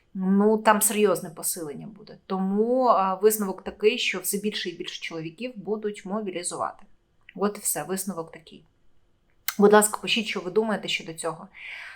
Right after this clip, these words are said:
А, з цією темою все, а, але сьогодні хочу ще один випуск, а, зробити щодо того,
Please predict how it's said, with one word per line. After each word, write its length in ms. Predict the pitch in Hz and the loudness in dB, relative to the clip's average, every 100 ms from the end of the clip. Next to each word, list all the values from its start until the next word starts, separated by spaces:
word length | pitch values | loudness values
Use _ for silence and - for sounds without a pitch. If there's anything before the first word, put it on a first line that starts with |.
| - - | -6 4
А, 260 | 190 185 | 6 6
з 80 | 185 | 2
цією 360 | - 208 220 214 | 2 6 8 8
темою 320 | 208 202 196 | 4 2 -4
все, 680 | - - - 214 233 247 - | 0 0 4 6 6 6 4
а, 240 | 180 175 - | 2 0 0
але 200 | 185 202 | 0 0
сьогодні 420 | 214 208 240 240 | -2 -2 -2 -2
хочу 800 | 214 208 202 - - 208 202 202 | 0 0 2 0 0 0 0 -2
ще 240 | 196 - 185 | 0 0 0
один 240 | 170 175 | -2 -2
випуск, 680 | 180 214 214 180 - - - | 4 4 2 -2 -2 -4 -6
а, 840 | 175 170 165 165 165 160 160 160 165 | -4 -2 -2 -4 -4 -4 -4 -4 -4
зробити 760 | - 185 175 160 202 214 175 | -4 -4 -6 2 2 2 0
щодо 500 | - - - 185 180 | 0 0 -2 -6 -8
того, 720 | 170 - 208 233 208 175 156 | -4 2 4 4 4 4 4